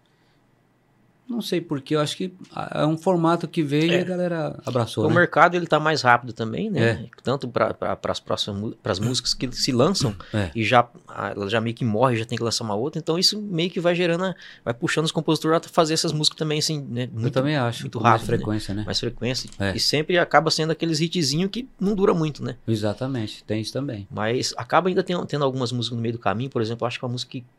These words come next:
Speaker 2: que já tá durando muito e vai durar bastante é a música Facas, né? Do
Speaker 1: Facas, é.
Speaker 2: Diego Vitor Hugo com o Bruno Marrone.
Speaker 1: Ela
Speaker 2: Você
Speaker 1: veio,
Speaker 2: vê que é diferente,
Speaker 1: ela veio
Speaker 2: né?
Speaker 1: numa contramão aí, né? De, de ser uma música que não é só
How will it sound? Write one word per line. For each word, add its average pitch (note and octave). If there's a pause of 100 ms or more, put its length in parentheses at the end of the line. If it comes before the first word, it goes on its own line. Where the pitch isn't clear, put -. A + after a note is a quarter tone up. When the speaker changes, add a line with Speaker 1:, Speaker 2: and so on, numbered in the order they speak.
(200)
Speaker 2:
que A#2
já B2
tá -
durando C3+
muito D3
e A#2+
vai B2
durar A#2+
bastante -
é -
a -
música D3
Facas, -
né? A2
Do F#2+ (320)
Speaker 1:
Facas, G2
é. F2+
Speaker 2:
Diego G2
Vitor A2
Hugo A2
com A#2+
o -
Bruno A#2+
Marrone. G#2
Speaker 1:
Ela A2+
Speaker 2:
Você C3
Speaker 1:
veio, B2+
Speaker 2:
vê C3+
que -
é E3+
diferente, B2
Speaker 1:
ela B2
veio B2
Speaker 2:
né? C3
Speaker 1:
numa C#3
contramão B2+
aí, A2
né? C3
De, G2 (260)
de G2+
ser -
uma A2
música A2+
que B2
não B2+
é B2+
só A#2+